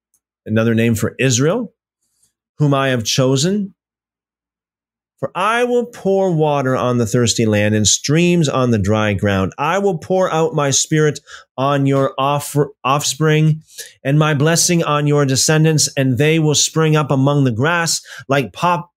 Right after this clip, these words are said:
like poplars by streams of water. This one will say, "I am the Lord's," and that one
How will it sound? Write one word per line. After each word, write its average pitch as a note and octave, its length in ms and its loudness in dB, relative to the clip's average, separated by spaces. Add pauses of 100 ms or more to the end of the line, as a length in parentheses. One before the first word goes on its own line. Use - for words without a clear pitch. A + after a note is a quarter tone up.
(140)
like C3 240 -2
poplars F3 680 -2 (200)
by C3+ 180 -2
streams G3+ 540 0
of D3 120 2
water. G#2 480 -2 (960)
This B3+ 320 0
one B3 160 0
will G#3+ 140 0
say, E3+ 300 0
"I D#3 120 -2
am D#3 140 0
the C#3+ 100 0
Lord's," C#3 400 0
and F#3 240 -2
that A#3 220 -2
one A3 280 0